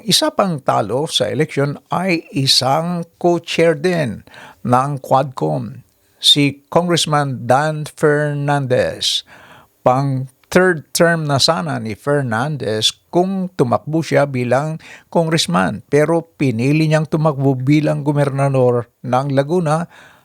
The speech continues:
at ang kanyang anak na si Dancel Fernandez ang tumakbong congressman sa nag-iisang distrito ng Santa Rosa City. Ang magamang Fernandez ay talo sa katatapos na eleksyon.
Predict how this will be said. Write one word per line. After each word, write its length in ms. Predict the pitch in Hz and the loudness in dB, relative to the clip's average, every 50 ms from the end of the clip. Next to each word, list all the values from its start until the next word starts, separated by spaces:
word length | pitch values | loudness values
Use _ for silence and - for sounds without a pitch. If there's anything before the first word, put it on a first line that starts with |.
| _ _ | _ _
at 320 | - - 127 147 160 - _ _ _ _ - - | -2 0 2 2 0 -2 _ _ _ _ -2 0
ang 240 | 147 170 196 196 | 0 0 0 -4
kanyang 340 | - - 190 170 160 151 139 | -2 -2 -2 0 0 -2 -2
anak 300 | 127 120 120 123 127 - - | 0 0 0 -2 -2 -4 -4
na 140 | 131 131 | -2 0
si 240 | 127 - - 156 135 | 2 2 0 0 0
Dancel 640 | 113 135 139 160 180 170 - - 175 165 165 165 - | 0 2 2 2 0 -4 -4 -2 -2 -2 -2 -2 -2
Fernandez 640 | - 170 156 151 151 143 131 117 117 120 120 - 139 | 0 0 0 0 0 -2 0 0 0 2 0 0 0
ang 160 | 131 135 123 | -2 -2 -2
tumakbong 560 | - 160 131 123 110 - 131 131 - 143 151 | -4 -4 -4 -4 -6 -4 -4 -4 -2 -2 -4
congressman 640 | - - 170 165 165 165 160 - 143 131 131 131 135 | -2 -2 -2 0 0 -2 -2 0 0 0 0 0 0
sa 320 | - - - 127 143 160 - - - - _ - - | 0 2 2 0 0 -2 -8 -14 -20 -20 _ -8 -2
nag-iisang 760 | 143 139 135 131 113 120 143 170 175 143 - 151 143 143 127 117 | 0 0 0 0 0 -4 -4 -2 -2 -2 0 0 0 -2 -2 -2
distrito 500 | 113 - - - 160 147 151 147 - 147 | -2 -4 -2 -2 -4 -4 -4 -2 0 0
ng 220 | 139 123 120 123 | 2 2 0 2
Santa 400 | 120 - - 143 135 123 - 123 | 2 2 2 0 -2 -2 -2 -2
Rosa 320 | 117 135 139 131 - 139 131 | -2 -2 -4 -2 0 0 0
City. 800 | 123 - - - - - 175 170 139 110 87 73 92 90 _ _ _ _ _ _ _ - - - - - _ _ - - - - - - - - - - - _ - - | 0 -2 -4 -4 -4 -4 -4 -4 -4 -4 -6 -6 -12 -18 _ _ _ _ _ _ _ -20 -20 -20 -20 -20 _ _ -20 -20 -20 -20 -18 -18 -18 -20 -20 -20 -20 _ -2 2
Ang 480 | - 113 120 135 143 151 147 147 143 123 | 2 2 4 4 4 4 4 4 4 4
magamang 560 | 110 104 98 92 90 101 113 131 156 170 175 | 4 2 2 0 0 2 2 0 0 0 -2
Fernandez 1040 | - - 196 190 190 196 202 185 160 160 160 160 160 156 - - - - - - - _ _ _ _ _ _ _ _ _ _ _ _ _ - | -2 0 0 0 0 0 -2 0 2 2 2 2 2 2 0 0 0 -2 -4 -8 -12 _ _ _ _ _ _ _ _ _ _ _ _ _ -4
ay 540 | - 120 120 127 131 139 139 139 139 139 _ - | 0 2 2 2 2 0 -2 -2 -4 -4 _ -2
talo 420 | - 131 127 131 135 139 143 143 127 | 0 0 0 0 -2 -4 -6 -6 -6
sa 460 | - - - - 120 120 127 139 135 | -4 -4 -2 0 0 0 0 -4 -6
katatapos 920 | _ - 135 135 - 127 - - 113 104 - - 107 117 127 123 - 117 | _ -6 -6 -4 -4 -8 -6 -4 -4 -4 -4 -4 -6 -6 -4 -4 -4 -2
na 160 | 127 123 113 | -2 -2 -2
eleksyon. 640 | 113 107 110 107 - - - 120 101 87 82 80 113 | 0 -2 -4 -4 -4 -4 -4 -4 -4 -4 -6 -10 -14